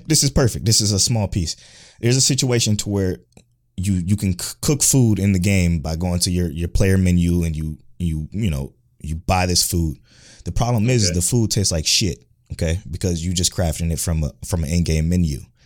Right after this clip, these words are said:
Speaker 2: Yeah.
Speaker 1: Our character found out a way to basically, essentially create food that actually tastes good when people throughout in the game has been eating basically trash, like, fake,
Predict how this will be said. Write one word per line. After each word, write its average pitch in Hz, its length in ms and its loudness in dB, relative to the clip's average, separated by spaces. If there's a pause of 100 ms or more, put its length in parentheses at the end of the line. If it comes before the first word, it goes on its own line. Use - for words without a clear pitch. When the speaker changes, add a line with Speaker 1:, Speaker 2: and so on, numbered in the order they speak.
(720)
Speaker 2:
Yeah. 85 180 -10
Speaker 1:
Our 104 240 2 (320)
character 107 600 2 (360)
found 104 380 0
out 95 120 4
a 90 80 2
way 87 320 2 (500)
to 85 360 2 (680)
basically, 104 560 0
essentially 98 580 2
create 104 440 0
food 113 300 2
that 90 100 0 (120)
actually 101 400 0
tastes 107 300 2
good 82 360 -2 (600)
when 90 260 0 (300)
people 101 440 2
throughout 95 400 -2 (160)
in 113 140 2
the 104 80 4
game 101 280 2
has 95 140 2
been 87 400 0
eating 95 520 2
basically 92 440 0
trash, 98 640 0
like, 117 200 -4
fake, - 380 0